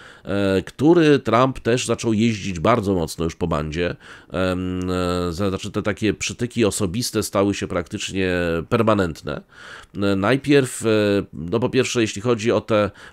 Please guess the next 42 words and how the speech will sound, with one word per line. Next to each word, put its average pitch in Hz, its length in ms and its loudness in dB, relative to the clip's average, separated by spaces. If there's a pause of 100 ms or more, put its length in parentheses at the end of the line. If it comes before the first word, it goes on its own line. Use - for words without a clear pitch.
(120)
no, 90 160 -4
o 107 100 -2
te, 101 400 2 (320)
e, 90 320 -2
egzaminy 101 800 2
takie 101 220 -4
poznawcze, 101 680 2
no 87 80 0
bo 90 120 0
to 80 100 -6
oni 95 100 -2
się 92 80 -10
teraz, 92 300 -2 (720)
no 110 80 -2
bo 123 340 10
Joe 151 120 10
Biden, 139 440 8
znaczy 135 240 2
wiecie 135 140 2
państwo, 123 400 4
one 151 260 4
miałyby 160 400 10
jakikolwiek 127 680 6
sens, 117 340 2
gdyby 110 280 -2
nie 113 140 2
to, 123 120 0
że 107 120 2
Bidenowi 117 560 4
też 135 200 0
wystawili, 104 600 -2
że 92 160 0
on, 95 320 -2
e, - 20 -2 (320)
jak 92 180 -2
gdyby 85 480 -4
w-, - 320 -16 (400)
jest 92 300 -4
w - 80 -16
pełni 117 380 2
sił 98 280 -2
umysłowych 98 640 -2